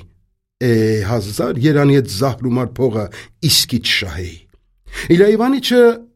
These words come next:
վճարեց գարեջրի համար և վշտահար սեղմեց ձեռքս։ Ես ուզում էի հրաժեշտի ժամանակ նրան մխիթարանքի խոսք ասել, բայց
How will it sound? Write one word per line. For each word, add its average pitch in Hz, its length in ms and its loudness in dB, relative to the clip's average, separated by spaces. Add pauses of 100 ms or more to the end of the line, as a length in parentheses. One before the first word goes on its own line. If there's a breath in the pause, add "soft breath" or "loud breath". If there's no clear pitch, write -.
(120)
վճարեց 165 640 0
գարեջրի 107 400 0
համար 220 400 2 (300 loud breath)
և 143 260 2 (160)
վշտահար 131 640 -2 (160)
սեղմեց 90 600 -6 (100)
ձեռքս։ - 540 -14 (420 loud breath)
Ես 143 260 -2
ուզում 185 240 4
էի 180 100 6
հրաժեշտի 160 600 -2
ժամանակ 165 480 0
նրան 147 320 0
մխիթարանքի 139 560 -6
խոսք 139 480 -6
ասել, 175 240 -6
բայց 113 240 -6